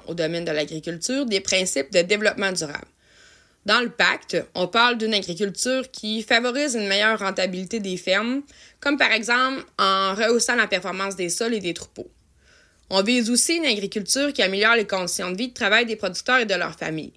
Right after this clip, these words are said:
que ce soit la santé, la sécurité, l'équilibre vie-travail, la main-d'œuvre et la relève. Le pacte fait aussi mention de la protection de la santé des consommateurs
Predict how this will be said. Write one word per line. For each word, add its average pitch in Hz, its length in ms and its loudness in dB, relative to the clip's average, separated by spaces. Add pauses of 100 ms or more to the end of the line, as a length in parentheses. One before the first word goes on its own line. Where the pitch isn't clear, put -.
que 202 140 -2
ce 220 100 2
soit 254 460 4 (120)
la 185 160 4
santé, 233 600 -2
la 185 120 0
sécurité, 220 800 -2
l'équilibre 240 560 0
vie-travail, 190 680 2
la 180 120 4
main-d'œuvre 214 680 2 (180)
et 226 80 2
la 220 140 4
relève. - 340 -8 (1120)
Le 214 100 2
pacte 277 260 0
fait 247 140 4
aussi 277 220 -2
mention 339 380 2
de 320 40 0
la 226 100 2
protection 247 580 0
de 269 40 -2
la 196 120 2
santé 202 320 -2
des 233 120 -2
consommateurs 208 840 0